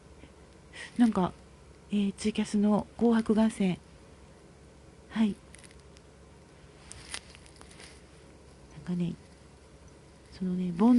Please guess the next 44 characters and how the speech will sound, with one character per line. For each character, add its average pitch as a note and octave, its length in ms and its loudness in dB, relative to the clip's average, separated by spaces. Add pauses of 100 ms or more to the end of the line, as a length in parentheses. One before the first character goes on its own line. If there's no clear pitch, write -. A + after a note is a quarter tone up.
悩 A#3+ 200 4
の A3+ 140 4
こ A3 120 -4
と F3+ 120 -6
と F3 120 -14
か F3+ 100 -8
ね、 F3 180 -4
私 G#3 300 -4
も A3 140 0
こ F#3 180 -6
う、 F3+ 60 -4
い F#3 80 -4
ろ A3 140 4
い - 40 0
ろ G3 80 -4
調 - 160 -6 (100)
べ A#3 100 0
出 A#3 140 -2
す - 80 -16
と、 G#3+ 240 -4 (880)
い G#3+ 60 0
ろ B3 100 4
い - 20 0
ろ G#3+ 80 -2
調 G3+ 220 -6
べ G3+ 80 -4
て G3+ 100 -8
し - 100 -10
ま G#3 120 0
う G#3 60 -2
ん F#3+ 40 -2
で F#3 100 -6
す - 80 -20
け F#3 140 -8
ど、 F#3+ 120 -2
な F3 60 -4
ん D#3+ 40 -8
か - 20 -18 (1200)
ね、 F3 40 -8 (500)
ぶ-、 A3+ 100 0 (540)
ま C#4+ 100 6
あ、 A#3+ 40 0 (320)
あ A3+ 60 2
の、 F#3+ 360 -2